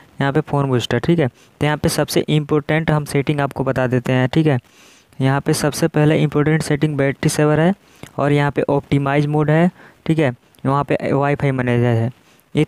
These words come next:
तीन setting सबसे important है। अगर आप चाहते हैं app lock करना, तो app lock भी कर सकते हैं। तो सबसे पहले हम battery server के बारे में बात करेंगे। battery server का मतलब हो गया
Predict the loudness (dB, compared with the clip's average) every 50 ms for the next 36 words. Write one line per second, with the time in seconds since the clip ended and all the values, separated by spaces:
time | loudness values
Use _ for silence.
0 | _ _ 2 2 2 2 2 0 0 0 0 -2 -2 -2 -2 -2 0 0 0 0
1 | 0 -2 0 0 -2 -2 -2 -2 -2 -2 0 0 0 0 0 0 0 0 -2 -2
2 | -2 -2 -2 -2 0 0 0 0 0 0 0 -2 -2 0 0 0 0 0 -2 -2
3 | -2 -2 -2 0 0 0 0 0 0 0 0 0 0 0 -2 -2 0 0 -2 0
4 | -2 -4 -4 -2 -2 -2 -2 -2 -6 -14 -20 -20 _ -6 -4 -2 -2 -2 -2 -2
5 | 0 2 2 2 2 2 0 0 0 0 0 0 0 -2 0 0 0 0 2 0
6 | 0 0 0 -2 -2 -2 -2 -2 -4 -4 -4 -4 -4 -2 0 0 0 0 0 0
7 | 0 -2 0 0 0 0 2 2 0 0 0 -2 -2 -2 0 0 2 2 2 2
8 | 2 2 2 2 0 0 0